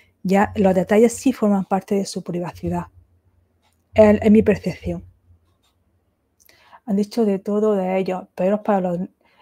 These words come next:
efectivamente, Mari Galán, es que se ha, muchísimas gracias, Maribel, es que se ha dejado que se especule muchísimo, muchísimo, eh, de muchísimas cosas.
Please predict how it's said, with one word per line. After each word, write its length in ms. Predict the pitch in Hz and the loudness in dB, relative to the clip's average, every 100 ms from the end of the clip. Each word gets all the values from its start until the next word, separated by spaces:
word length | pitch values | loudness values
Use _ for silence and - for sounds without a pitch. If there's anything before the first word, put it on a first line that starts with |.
| - | -6
efectivamente, 640 | 214 233 233 247 226 233 | 0 0 2 2 2 2
Mari 180 | 208 208 | 2 2
Galán, 280 | 202 202 214 - | 0 -2 -4 -6
es 120 | 226 | -4
que 120 | - | -2
se 220 | 233 - 220 | -2 2 2
ha, 120 | 214 | 2
muchísimas 400 | 226 196 - 190 185 | -2 -4 0 0 0
gracias, 200 | - 175 | -4 -6
Maribel, 340 | 165 170 175 _ - - - - | -4 -6 -8 _ -20 -20 -14 -2
es 140 | 220 | 0
que 100 | 233 | 0
se 160 | - 226 | -2 -4
ha 120 | 214 | -2
dejado 480 | 202 202 - 214 226 | -2 -2 0 0 -2
que 100 | - | -4
se 120 | - | -4
especule 560 | 202 - 202 202 208 220 | 0 2 0 2 4 6
muchísimo, 920 | 196 196 - - - 240 - 240 233 | 4 2 0 -6 -4 -2 2 2 4
muchísimo, 800 | 196 190 - - - 226 226 226 | 2 -2 -6 -6 -2 2 2 0
eh, 340 | 208 196 185 180 | -2 0 2 0
de 100 | 190 | -2
muchísimas 640 | 180 - - 190 202 180 | -4 -6 -10 -4 -2 -2
cosas. 460 | - 190 - 180 | -4 -6 -6 -12